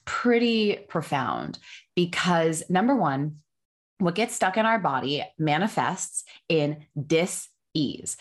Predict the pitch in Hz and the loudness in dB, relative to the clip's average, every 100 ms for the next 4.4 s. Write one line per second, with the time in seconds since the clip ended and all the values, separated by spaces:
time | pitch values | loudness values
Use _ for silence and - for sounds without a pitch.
0 | - - 175 - 156 175 160 180 247 285 | -6 0 0 0 2 2 4 4 4 2
1 | 262 - - 147 165 - 233 247 254 - | 0 -4 -2 0 0 0 2 4 2 -2
2 | - - 180 - 147 - 151 131 123 127 | -8 -4 -2 0 -2 0 0 0 0 0
3 | 135 147 147 190 190 185 175 - - - | 2 2 0 0 0 0 -2 -2 -2 -2
4 | 151 147 247 - | 0 0 0 -12